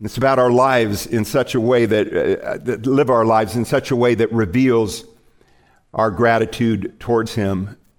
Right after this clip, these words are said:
In Scripture, we see this idea of thankfulness over and over and over and over. I,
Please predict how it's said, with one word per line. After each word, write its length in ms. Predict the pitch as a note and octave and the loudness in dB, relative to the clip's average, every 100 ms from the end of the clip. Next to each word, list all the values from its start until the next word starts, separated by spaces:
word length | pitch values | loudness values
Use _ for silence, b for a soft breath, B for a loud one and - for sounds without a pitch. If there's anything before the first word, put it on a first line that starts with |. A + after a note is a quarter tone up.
| _ - | _ -8
In 120 | A#2+ A#2+ | -4 -4
Scripture, 540 | - D3 C3+ - B2 | -2 -2 -2 0 0
we 160 | A2+ A#2+ | 0 -2
see 300 | - B2+ A#2 | -2 0 0
this 260 | G#2+ - | 0 0
idea 320 | A2 G#2 A2 | 0 2 0
of 100 | G2+ | 0
thankfulness 680 | A#2 A2 A2 G#2 G2+ G2+ - - | 0 -2 -2 -2 -2 -4 -8 -2
over 440 | B2+ A#2+ G#2+ F#2+ | 0 0 0 -2
and 120 | F#2+ | -2
over 440 | - A#2+ A#2+ G2 F#2+ | 0 0 0 0 -2
and 100 | F#2 | -2
over 400 | A#2 A#2+ G2 F#2 | 0 0 -2 -4
and 120 | F#2 | -8
over. 340 | - A#2 G2 F#2 B B B | -4 -4 -4 -8 B B B
I, 280 | - A#2+ A#2 | -4 -2 -2